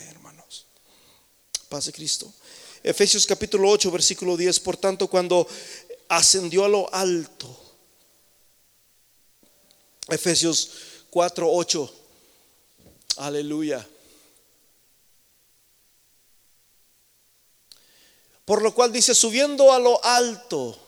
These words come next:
subiendo a lo alto, llevó cautiva la cautividad y dio dones a los hombres.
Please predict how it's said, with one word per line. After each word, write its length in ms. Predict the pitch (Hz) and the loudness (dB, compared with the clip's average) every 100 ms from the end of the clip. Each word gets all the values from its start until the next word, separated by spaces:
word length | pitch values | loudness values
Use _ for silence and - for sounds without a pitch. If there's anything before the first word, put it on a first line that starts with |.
| _ _ _ | _ _ _
subiendo 600 | - - 240 226 262 262 | -2 0 2 0 2 2
a 60 | |
lo 200 | 254 247 | 0 -2
alto, 460 | 208 226 226 196 202 | 2 2 2 -2 -4
llevó 300 | 170 170 202 | -2 -2 -2
cautiva 500 | 208 180 - 214 202 | -4 -4 -6 -2 0
la 180 | 180 165 | 0 -2
cautividad 680 | 156 143 147 143 139 - - | -8 -8 -8 -6 -2 -2 -2
y 100 | - | -8
dio 180 | 147 170 | -2 -2
dones 360 | 160 165 160 147 | 0 -2 -4 -8
a 40 | |
los 200 | 135 - | -8 -10
hombres. 320 | 131 120 113 | -10 -16 -18